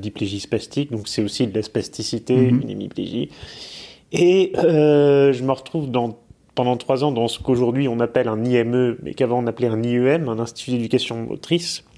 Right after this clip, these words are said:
Speaker 1: Et finalement, moi j'arrive là, j'ai l'âge de sept, huit ans, je marche, je m'exprime, même si je suis isolé socialement,
Speaker 2: Mhm.
Speaker 1: je m'exprime, je mange normalement, et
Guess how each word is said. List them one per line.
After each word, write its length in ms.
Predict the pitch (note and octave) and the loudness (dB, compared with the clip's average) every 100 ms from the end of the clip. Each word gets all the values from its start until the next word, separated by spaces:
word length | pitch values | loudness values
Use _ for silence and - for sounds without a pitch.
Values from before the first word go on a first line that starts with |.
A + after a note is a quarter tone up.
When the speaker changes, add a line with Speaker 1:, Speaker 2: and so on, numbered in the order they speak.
| - - - - - - - C#3+ | -18 -18 -16 -20 -20 -20 -8 0
Speaker 1:
Et 100 | D#3 | 0
finalement, 480 | A3 G3 G3 G#3 | 2 2 4 2
moi 180 | F#3+ F#3 | 4 2
j'arrive 400 | F3 E3+ F3 D3+ | 4 4 4 2
là, 340 | E3+ F3+ F3 D#3+ | 4 6 6 4
j'ai 300 | B2 C3 B2 | 4 2 6
l'âge 400 | C3+ C#3 C3 A2 | 6 6 2 0
de 120 | A2+ | -2
sept, 260 | - C#3 - | 0 -2 -2
huit 240 | C3+ - | -10 0
ans, 500 | F3 G#3 A3+ A3+ G3 | 2 2 -2 -2 -4
je 180 | G#2+ A#2 | 2 2
marche, 680 | A#2 B2 E3 A3+ - - B2 - - - - - | 2 2 2 0 -10 -2 -2 -2 -20 -20 -20 -8
je 500 | A#2+ A2 - G#2+ A#2 | -4 -4 -6 -2 0
m'exprime, 540 | A#2 B2 - - F#3+ C#3+ | 2 0 -4 -2 -2 0
même 180 | B2 A#2+ | -2 -2
si 160 | - | -8
je 60 | - | -8
suis 180 | - A2+ | -8 -6
isolé 280 | A2 A2+ | -2 -2
socialement, 600 | A#2+ A2 - B2+ A#2+ D3 F3+ | -2 -4 0 4 4 4 2
Speaker 2:
Mhm. 40 | |
Speaker 1:
je 60 | B2+ | 0
m'exprime, 580 | A2 - - F3 G3 A#2 - - - - - | -4 -8 -4 0 0 -2 -6 -20 -20 -20 -6
je 200 | A#2 A2 | -2 0
mange 440 | A#2+ C3 D3 D#3+ D3+ | 2 2 4 2 2
normalement, 1000 | C#3 C3 B2+ C3 C#3 D3 G3+ A3 G#3+ G3+ | 0 0 -2 0 0 0 0 -2 -2 -4
et 500 | - D#3+ E3 E3 - | 0 4 4 2 -2